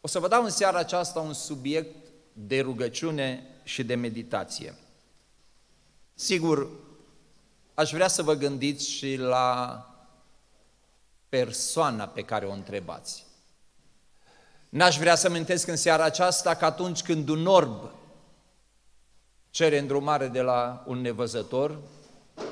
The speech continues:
s-ar putea să aibă ambii un sfârșit tragic. Și atunci, eu în seara aceasta vă invit să decideți în ce calitate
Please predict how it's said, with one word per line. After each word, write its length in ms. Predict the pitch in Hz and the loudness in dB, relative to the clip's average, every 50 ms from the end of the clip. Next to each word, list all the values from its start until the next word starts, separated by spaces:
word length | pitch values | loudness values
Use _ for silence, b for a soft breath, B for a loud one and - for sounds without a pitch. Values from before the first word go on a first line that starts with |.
| - - - - - - - - - - - - _ _ _ _ _ _ _ _ | -12 -14 -18 -20 -20 -20 -20 -20 -20 -20 -20 -20 _ _ _ _ _ _ _ _
s-ar 260 | - - - 127 120 | -10 -6 -4 -4 -2
putea 280 | - 117 123 - 131 127 | -4 -6 -6 -2 -2 -2
să 140 | 123 - 139 | -2 0 -2
aibă 360 | 127 123 117 110 113 113 - | -2 -2 -2 -4 -6 -6 -6
ambii 500 | - 131 127 120 107 95 87 101 107 104 - | -8 -6 -6 -6 -6 -8 -10 -12 -14 -14 -14
un 100 | - 117 | -14 -12
sfârșit 640 | 101 - - - - 104 104 - - 113 101 - - - _ - - | -12 -12 -14 -14 -16 -16 -14 -12 -10 -12 -12 -14 -18 -20 _ -20 -12
tragic. 420 | - 110 107 98 87 80 - 64 - - - - - - _ _ _ _ _ _ B B B B B B | -8 -6 -4 -4 -6 -8 -12 -20 -20 -20 -20 -20 -20 -20 _ _ _ _ _ _ B B B B B B
Și 120 | B - 190 | B 4 6
atunci, 500 | 190 185 - 277 277 269 - - - - - - - - - - - _ _ _ _ _ _ _ _ | 6 8 6 4 4 4 0 -2 -4 -6 -8 -14 -20 -20 -20 -20 -20 _ _ _ _ _ _ _ _
eu 200 | - 151 196 254 | 4 6 6 6
în 60 | 277 | 6
seara 260 | 262 - 247 226 214 | 6 6 6 6 6
aceasta 420 | 214 196 - 190 196 190 - 233 208 | 4 4 2 2 0 0 2 0 0
vă 140 | 165 175 185 | 0 0 0
invit 480 | 170 165 156 135 120 131 143 160 156 | -2 -2 -4 -4 -4 -4 -4 -4 -4
să 560 | - - - - 170 160 160 160 160 156 151 120 113 120 | -8 -10 -4 0 2 4 6 6 6 4 2 0 -4 -2
decideți 1120 | 110 160 151 131 - - - - - 135 120 107 95 110 113 139 170 - - - - - - - - - _ _ _ _ _ - - _ _ _ _ _ _ _ _ _ _ _ _ _ _ _ _ _ _ | 2 2 2 2 0 -6 -8 -6 -4 -4 -6 -6 -4 -4 -2 -2 -4 -6 -8 -12 -12 -14 -16 -20 -20 -20 _ _ _ _ _ -20 -20 _ _ _ _ _ _ _ _ _ _ _ _ _ _ _ _ _ _
în 260 | - 190 208 208 208 202 | 6 8 8 8 6 4
ce 380 | 202 - - 269 277 285 277 | 2 4 8 8 8 6 6
calitate 880 | - - 226 208 196 190 175 - - 196 202 196 196 - 180 170 160 | 2 4 4 4 4 2 0 0 2 2 2 2 0 -2 -2 -2 -2